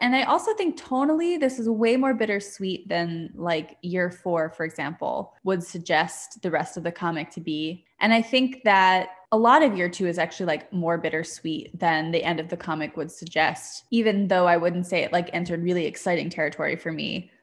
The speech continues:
until around this strip. Jack is a bit melodramatic, I agree, in kind of the best way.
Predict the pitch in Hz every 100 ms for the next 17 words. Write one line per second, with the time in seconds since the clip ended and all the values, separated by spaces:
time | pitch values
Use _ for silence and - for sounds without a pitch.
0 | - 175 175 175 147 - 175 151 147 156
1 | - - 147 175 - - - 294 370 440
2 | - - 226 202 214 - 185 180 185 180
3 | 160 165 170 185 180 175 175 160 - 196
4 | 185 175 180 180 - - 175 160 117